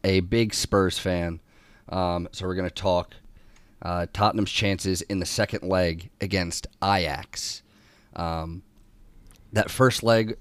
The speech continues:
was a one nil win for Ajax at the, uh, new Spurs Stadium. Um, a goal was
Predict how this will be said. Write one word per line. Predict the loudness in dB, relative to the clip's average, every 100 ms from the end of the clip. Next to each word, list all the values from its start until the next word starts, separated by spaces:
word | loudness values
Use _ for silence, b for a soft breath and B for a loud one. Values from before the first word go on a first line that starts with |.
| -8
was | 0 2 2
a | 0
one | 2 2 2
nil | 0 0
win | 0 0 -2 -8 -12
for | -2 -2 2
Ajax | 2 4 2 -2 -6 -10 -12 b b b -2
at | -2 0
the, | 0 2 2
uh, | 2 0
new | 0 2 2 0 -2
Spurs | -4 0 2 2
Stadium. | 0 2 2 2 0 -4 -10 b b b b b
Um, | -4 -2 -2 -4 -8 _ _ b b b b b b -8
a |
goal | 2 4 6
was | 4 0 -4